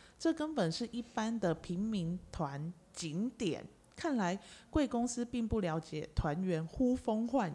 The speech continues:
Speaker 2: 雨的能力。
Speaker 1: 不，呃，请问那家旅行社接到的是神明团是不是？直接出损是不是？
Speaker 2: <laughs>
Speaker 1: 呼风唤雨，啊，你是走马-，妈祖啦，
Speaker 2: 妈祖，
Speaker 1: 走马。
Speaker 2: <laughs> 走马，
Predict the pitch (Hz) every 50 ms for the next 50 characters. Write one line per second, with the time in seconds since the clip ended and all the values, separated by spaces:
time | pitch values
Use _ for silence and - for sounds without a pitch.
0 | - - 147 131 - - 147 135 135 131 127 123 139 165 170 196 175 - - -
1 | - - - - - - - - - - - - - - - - - - - -
2 | - - - - - - - - - - - - - - - 113 110 - - -
3 | 104 101 - - - - 110 101 107 113 117 107 - 113 117 113 113 107 - -
4 | 101 95 87 92 78 98 101 104 98 - - - 98 95 87 95 90 87 85 -
5 | 98 92 - - 78 78 82 76 62 69 90 - - - - - - - - 62
6 | - - 67 57 - 104 - - - - - - - 104 101 104 - - - 233
7 | 214 - - - - 69 - - - - - 403 - - - 110 110 113 104 -
8 | 117 110 113 113 - - 123 104 90 60 57 50 - 104 113 95 104 92 - -
9 | 95 92 98 101 98 92 87 - - - - - - - - - 113 110 117 120
10 | 214 208 - - 92 - 262 233 - 95 135 - - - - 208 139 95 - 226
11 | - - - - - - 220 - - 214 -